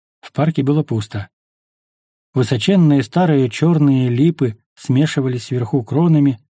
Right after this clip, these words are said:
делая это место всегда тенистым и прохладным. Потрескавшиеся асфальтовые дорожки были обрамлены стриженным кустарником декоративной бузины. Ещё недавно её круглые белые ягодки сухо хлопали в сжатых детских пальчиках,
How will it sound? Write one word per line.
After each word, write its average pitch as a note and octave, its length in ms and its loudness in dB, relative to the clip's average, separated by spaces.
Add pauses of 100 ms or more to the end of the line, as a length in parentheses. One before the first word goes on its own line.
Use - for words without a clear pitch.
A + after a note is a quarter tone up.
(320)
делая C#3 380 2
это C3 160 -4
место C3+ 500 -2
всегда C3 500 -2
тенистым C3 560 -2 (100)
и C3 100 -4
прохладным. G#2+ 720 -4 (1200)
Потрескавшиеся C3+ 840 -2
асфальтовые B2+ 560 -4
дорожки C3+ 400 -2
были C3 260 0
обрамлены B2 720 -2 (120)
стриженным B2 640 -2
кустарником B2 880 -4
декоративной B2+ 760 -2
бузины. A#2 600 -2 (1200)
Ещё C3+ 180 2
недавно G3 420 4
её D3+ 180 4
круглые D3+ 420 2
белые C3+ 400 2
ягодки B2+ 520 -2
сухо E3 380 -2
хлопали C3 500 -2
в G#2+ 60 -2
сжатых A2 420 -2
детских A#2+ 420 -4
пальчиках, C#3 640 -6